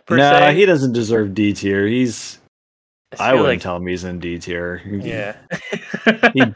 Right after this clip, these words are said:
Speaker 1: <laughs>
Speaker 2: kick our ass with a thought.
Speaker 1: Yeah, I feel like s-, probably C. I don't
Speaker 2: Yeah,
Speaker 1: have an,
Speaker 2: I,
Speaker 1: I, I don't have a strong opinion on him,
Speaker 2: unfortunately,
Speaker 1: so.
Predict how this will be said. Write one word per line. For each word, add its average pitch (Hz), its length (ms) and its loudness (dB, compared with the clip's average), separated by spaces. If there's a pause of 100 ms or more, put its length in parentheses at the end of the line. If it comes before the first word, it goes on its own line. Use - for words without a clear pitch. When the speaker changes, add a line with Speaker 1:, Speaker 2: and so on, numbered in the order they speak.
(100)
Speaker 1:
<laughs> - 120 -8
Speaker 2:
kick 151 180 4
our 120 120 4
ass 120 260 2
with 101 140 -6
a 98 40 -2
thought. 101 480 0 (800)
Speaker 1:
Yeah, 113 520 0
I - 60 -6
feel 165 220 -2
like 139 160 2
s-, - 280 -20
probably 113 1000 -4 (520)
C. 110 600 -6 (1000)
I 123 100 2
don't 123 80 2
Speaker 2:
Yeah, 87 80 0
Speaker 1:
have 123 100 -4
an, 117 60 2
Speaker 2:
I, 135 40 4 (240)
Speaker 1:
I, - 40 -2 (400)
I 131 40 -2
don't 127 100 -2
have 120 100 -2
a - 20 -10
strong 170 200 2
opinion 160 320 2
on 110 140 4
him, 127 60 4
Speaker 2:
unfortunately, 120 240 0
Speaker 1:
so. 107 200 2